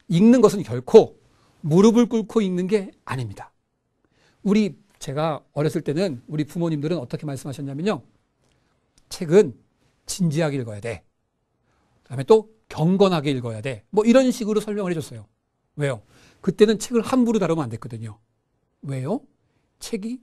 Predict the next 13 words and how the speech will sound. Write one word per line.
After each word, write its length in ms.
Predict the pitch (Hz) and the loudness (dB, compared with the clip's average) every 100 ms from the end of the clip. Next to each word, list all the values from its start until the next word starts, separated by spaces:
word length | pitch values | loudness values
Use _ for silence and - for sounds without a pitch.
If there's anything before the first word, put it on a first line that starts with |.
| _ | _
귀해서요. 480 | - 160 143 107 87 _ _ _ _ _ _ _ - | -8 -6 -6 -12 -20 _ _ _ _ _ _ _ -14
지금은 300 | - 220 240 | -2 2 2
어때요? 320 | 170 165 226 - _ _ _ _ _ _ _ _ _ | 0 -4 -6 -10 _ _ _ _ _ _ _ _ _
책에다가 440 | - 175 139 143 165 - _ _ _ _ _ _ | -14 -8 -6 -6 -8 -12 _ _ _ _ _ _
플래그도 360 | - 220 185 156 | 2 4 4 0
붙이고 500 | 147 165 151 185 196 - - _ | -6 -6 -4 -4 -6 -18 -20 _
밑줄도 360 | 165 - 208 175 | 0 4 4 2
긋고 180 | 165 180 | 2 0
그러죠. 320 | 143 165 - _ _ - | 0 -4 -10 _ _ -8
예전에는 340 | 151 180 202 | -6 -6 -8
그럴 160 | - 135 | -8 -8
수가 120 | 151 | -10
없었어요. 460 | - - 117 104 | -14 -18 -18 -20